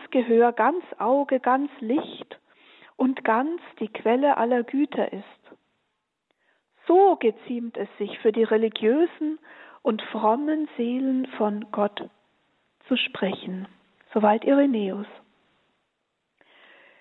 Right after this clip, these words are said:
Der Gott des Glaubens erweist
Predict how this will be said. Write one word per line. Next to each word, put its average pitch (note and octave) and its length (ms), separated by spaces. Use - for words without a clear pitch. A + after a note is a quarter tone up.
Der A#3+ 120
Gott D4 260
des F#4 120
Glaubens A3+ 640
erweist A#3+ 440